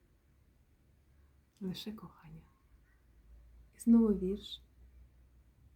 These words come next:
від Оксани Красіцької, яка зараз в Німеччині.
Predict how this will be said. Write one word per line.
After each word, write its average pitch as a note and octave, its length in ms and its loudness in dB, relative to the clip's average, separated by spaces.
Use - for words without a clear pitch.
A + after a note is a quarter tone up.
від F#3+ 120 -2
Оксани G3+ 560 -6
Красіцької, F#3 760 -12
яка G3 440 -12
зараз G3 400 -12
в - 160 -20
Німеччині. D#3 540 -14